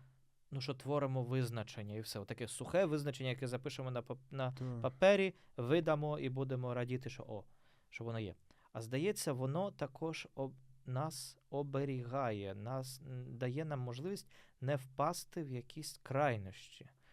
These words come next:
Speaker 1: в розумінні
Speaker 2: Мгм.
Speaker 1: Євхаристії.
Speaker 2: Так.
Speaker 1: І в які крайнощі найчастіше ми впадаємо, і як нас рятує
Speaker 2: Мгм.
Speaker 1: це розуміння, е,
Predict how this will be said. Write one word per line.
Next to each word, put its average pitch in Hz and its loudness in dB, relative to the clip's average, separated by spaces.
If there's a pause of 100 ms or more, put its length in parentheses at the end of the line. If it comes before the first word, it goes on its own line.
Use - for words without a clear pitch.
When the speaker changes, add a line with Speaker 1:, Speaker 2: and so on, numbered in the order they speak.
(160)
Speaker 1:
в - -12
розумінні 120 -2 (160)
Speaker 2:
Мгм. 110 0
Speaker 1:
Євхаристії. 117 -2
Speaker 2:
Так. - -2 (540)
Speaker 1:
І 131 2
в 117 2
які 147 0 (120)
крайнощі 123 2
найчастіше 120 -6
ми 120 -6
впадаємо, 131 2
і 131 0
як 131 -2
нас 131 -2
рятує 123 -2 (320)
Speaker 2:
Мгм. 139 -2
Speaker 1:
це 139 8
розуміння, 120 2
е, 113 -6